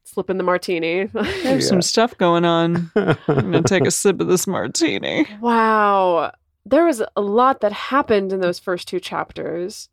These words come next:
Speaker 3: Yeah, seriously, so much happened. But, but again,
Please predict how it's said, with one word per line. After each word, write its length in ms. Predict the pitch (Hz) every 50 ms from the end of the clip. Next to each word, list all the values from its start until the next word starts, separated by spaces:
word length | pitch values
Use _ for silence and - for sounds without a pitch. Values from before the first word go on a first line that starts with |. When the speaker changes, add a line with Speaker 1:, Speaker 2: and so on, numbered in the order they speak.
| _ -
Speaker 3:
Yeah, 320 | 123 127 135 127 110 95
seriously, 840 | - - - 160 147 123 110 107 98 95 - - 101 92 90 92 95
so 340 | 95 - - - - 170 151
much 220 | 123 107 101 -
happened. 480 | - 107 92 90 - 101 92 95 98 - -
But, 220 | 156 151 - - - - - - -
but 100 | 147 165
again, 400 | 147 160 143 104 92 101 113